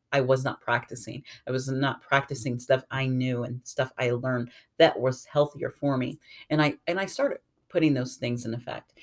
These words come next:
And then I started throwing in some affirmations, um, to change my mindset, because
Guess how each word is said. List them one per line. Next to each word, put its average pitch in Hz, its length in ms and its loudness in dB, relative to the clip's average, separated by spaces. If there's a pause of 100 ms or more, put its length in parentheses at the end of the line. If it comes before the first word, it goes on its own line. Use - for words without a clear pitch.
(240)
And 175 260 -4
then 294 260 6
I 294 120 0
started 190 480 0
throwing 160 260 2
in 147 300 0 (240)
some - 300 -2
affirmations, 127 1120 -4 (100)
um, 131 460 -6 (100)
to - 100 -14
change 139 300 0
my 113 100 0
mindset, 110 500 -4 (100)
because 113 500 -2